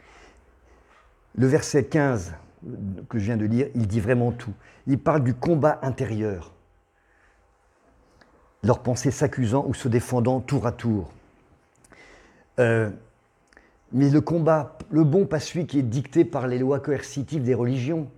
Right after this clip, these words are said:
Toutes les religions, tu feras ça, tu feras pas ça, ça c'est bien, c'est à telle heure, il faut pas, tu, tu un truc, tu, hop, paf, pim, pam, tu mangeras du poisson, pas, non, c'est celle dont parle Jacques dans deux douze. «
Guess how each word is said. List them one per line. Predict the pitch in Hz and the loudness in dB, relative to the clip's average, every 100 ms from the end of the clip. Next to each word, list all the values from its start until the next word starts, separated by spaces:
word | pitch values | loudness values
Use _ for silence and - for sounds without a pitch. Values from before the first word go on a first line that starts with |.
| _ | _
Toutes | 151 147 | -14 -6
les | 139 | -2
religions, | 131 127 120 147 135 | 0 -2 -2 -4 -6
tu | 98 | -10
feras | 95 110 | -8 -6
ça, | 127 | -6
tu | 123 | -8
feras | - 107 | -8 -10
pas | 107 | -10
ça, | - 127 | -6 -6
ça | 113 | -6
c'est | - 95 | -8 -8
bien, | 104 120 | -6 -8
c'est | 110 | -8
à | 101 | -10
telle | - 101 | -6 -4
heure, | 117 | -4
il | 107 | -4
faut | 101 | -10
pas, | 87 110 113 | -4 -4 -4
tu, | 113 101 | -6 -10
tu | - | -8
un | 95 | -10
truc, | - 107 98 | -6 -6 -6
tu, | 87 | -8
hop, | 90 107 | -6 -6
paf, | - 78 | -8 -10
pim, | - 90 | -10 -10
pam, | - 98 | -8 -8
tu | 95 | -8
mangeras | 92 92 | -10 -8
du | 95 | -8
poisson, | 85 95 110 | -8 -10 -10
pas, | 90 78 - - - 123 123 - - | -10 -12 -12 -16 -20 -18 -18 -20 -2
non, | 131 160 147 - - - - | 2 2 0 -10 -20 -20 -10
c'est | 135 | -8
celle | - 180 | -2 -2
dont | 143 | 0
parle | 135 151 131 | -2 -2 0
Jacques | 107 147 147 - - | 2 0 0 -14 -18
dans | - 90 107 | -10 -6 -4
deux | 95 139 | 2 2
douze. « | 127 156 120 | 4 0 -2